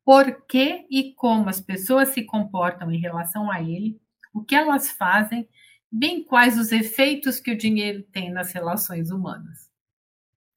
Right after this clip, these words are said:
Então, a própria teoria, ela é autoexplicativa e ela estuda algumas áreas: dinheiro e felicidade, compreensão do mundo econômico das pessoas,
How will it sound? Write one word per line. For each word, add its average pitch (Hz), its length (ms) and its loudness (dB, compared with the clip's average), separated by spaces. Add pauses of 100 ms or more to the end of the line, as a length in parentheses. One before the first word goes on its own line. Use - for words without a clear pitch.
(140)
Então, 233 260 -2
a 220 100 6
própria 285 480 4
teoria, 220 600 2
ela 226 340 4
é 233 80 0
autoexplicativa 233 1120 4
e 214 160 2
ela 285 240 2
estuda 262 580 0
algumas 226 520 0
áreas: 156 480 0
dinheiro 196 360 -2
e 214 60 0
felicidade, 196 800 0
compreensão 196 580 -2
do 196 100 -4
mundo 190 220 -2
econômico 175 500 -8
das 165 200 -10
pessoas, 196 560 -4